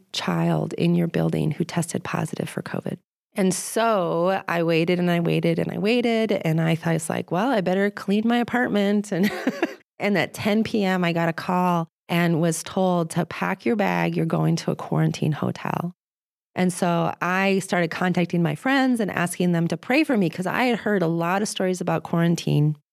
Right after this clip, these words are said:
and some of them were pretty difficult. People going to hotels that the room wasn't clean, maybe there was mold, and then they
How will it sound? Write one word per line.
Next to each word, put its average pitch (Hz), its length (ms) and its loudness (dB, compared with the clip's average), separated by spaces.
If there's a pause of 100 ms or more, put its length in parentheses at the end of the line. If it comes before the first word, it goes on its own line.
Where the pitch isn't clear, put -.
(520)
and 180 180 -2
some 196 200 -2
of 202 80 -2
them 220 120 2
were 202 100 2
pretty 175 220 0
difficult. 160 480 -2 (520)
People 180 220 0
going 175 220 2
to 175 60 2
hotels 160 440 0
that - 200 -2 (100)
the 160 200 0
room 180 260 4
wasn't 165 300 0
clean, 240 400 2
maybe 175 180 2
there 156 160 2
was 143 160 0
mold, 185 500 4
and 160 140 2
then 147 140 2
they 147 180 2